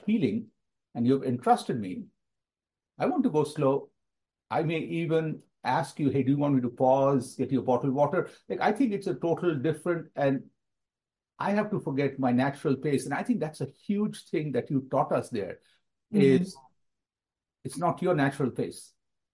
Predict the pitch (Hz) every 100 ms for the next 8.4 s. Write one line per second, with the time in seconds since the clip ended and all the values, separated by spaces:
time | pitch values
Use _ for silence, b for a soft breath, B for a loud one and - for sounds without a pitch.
0 | - 226 214 220 240 - _ _ _ _
1 | _ _ _ - 135 147 131 120 - -
2 | 139 143 202 131 110 147 160 190 135 143
3 | 120 143 139 120 117 113 117 - 123 135
4 | 131 127 123 120 131 113 107 127 123 123
5 | 120 - 107 104 - 120 117 131 123 117
6 | 123 123 123 120 104 110 120 107 135 123
7 | - - - 117 135 123 127 104 104 104
8 | 101 - - -